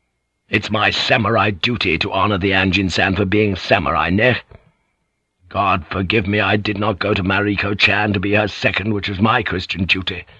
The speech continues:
The heretic helped her and lifted her up as the Christ Jesus helped others and lifted them up, but I...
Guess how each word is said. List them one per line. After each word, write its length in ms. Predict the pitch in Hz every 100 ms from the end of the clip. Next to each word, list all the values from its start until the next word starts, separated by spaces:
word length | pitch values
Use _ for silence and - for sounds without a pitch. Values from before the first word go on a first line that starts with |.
| _ _ _ _ _
The 80 | 92
heretic 440 | 120 139 117 104
helped 340 | - 98 -
her 60 | 123
and 300 | 110 117 117
lifted 300 | 131 - 123
her 140 | 117
up 200 | 127 120
as 80 | 110
the 100 | 101
Christ 400 | 101 120 131 -
Jesus 360 | - 131 123 98
helped 260 | 117 110
others 320 | 135 131 123 107
and 140 | 120
lifted 260 | 127 127 120
them 220 | 131 135
up, 160 | 113
but 100 | -
I... 260 | 113 123 139